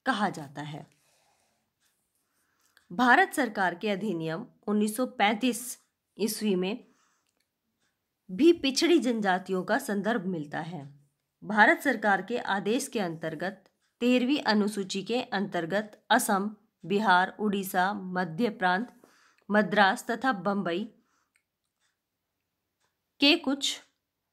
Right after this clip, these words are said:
को कुछ जनजातियों की, कुछ जनजातियों को पिछड़ी जनजातियों की श्रेणी में रखा गया।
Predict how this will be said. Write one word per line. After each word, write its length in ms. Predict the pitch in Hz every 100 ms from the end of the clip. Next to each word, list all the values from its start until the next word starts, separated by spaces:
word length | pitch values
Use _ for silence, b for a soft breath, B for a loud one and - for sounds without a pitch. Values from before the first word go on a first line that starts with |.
| -
को 180 | 302 339
कुछ 320 | 330 330 -
जनजातियों 680 | 220 226 202 190 185 185 240 - _ _ _ _ _ -
की, 140 | 285
कुछ 300 | 294 294 -
जनजातियों 680 | 196 226 202 165 165 165 214 - _ _ _ _ _ _ _ _ _ _
को 120 | - 311
पिछड़ी 560 | - - - 320 349
जनजातियों 560 | 277 247 202 185 185 170
की 140 | 240
श्रेणी 360 | 285 208 175 170
में 180 | 220 240
रखा 340 | 170 - 156
गया। 320 | 151 143 143